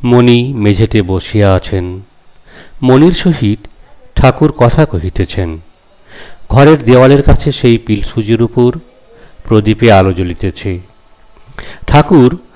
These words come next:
অহেতুক কৃপা সিন্ধু, মণির সেবা লইবেন।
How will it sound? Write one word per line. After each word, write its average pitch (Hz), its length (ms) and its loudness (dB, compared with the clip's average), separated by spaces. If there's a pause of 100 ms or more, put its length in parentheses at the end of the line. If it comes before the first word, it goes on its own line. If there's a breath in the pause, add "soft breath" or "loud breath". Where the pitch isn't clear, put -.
(280 soft breath)
অহেতুক 147 640 2
কৃপা 127 360 2
সিন্ধু, 87 540 -4 (680 soft breath)
মণির 95 440 -2 (400)
সেবা 101 400 0
লইবেন। 87 480 -2